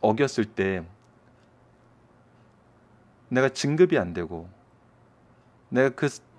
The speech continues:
그 소속된 곳에서 오히려 왕따를 당하고, 여러 가지 불합리한 점이 있겠죠. 하지만 우리의 삶의 목표가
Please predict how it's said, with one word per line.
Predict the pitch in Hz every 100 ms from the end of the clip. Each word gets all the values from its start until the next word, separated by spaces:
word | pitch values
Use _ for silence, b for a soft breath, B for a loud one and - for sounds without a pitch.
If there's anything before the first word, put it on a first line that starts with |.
| -
그 | - 160
소속된 | - 127 160 151 - _ 151 139 120
곳에서 | 107 127 123 113 - - _ _ - B B B B _ B B 196 _ _ _ _ _ _ _ _ _ _ _ _ _ _ -
오히려 | 131 139
왕따를 | 117 101 117 180 165
당하고, | 135 95 85 - 107 - - 123
여러 | 156 202
가지 | 185 165
불합리한 | - 120 135 139 139 131
점이 | 110 117
있겠죠. | 107 - - - 85 - _ _ _ _ _ _ _ _ _ _ _ _ _ _
하지만 | - 185 151 110 104 92 - _ _ _ _ _ _ _ _ _ _ _ _ _ _ _ _ -
우리의 | 151 170 220 202
삶의 | - 120 143
목표가 | 123 98 - 135 101 90 85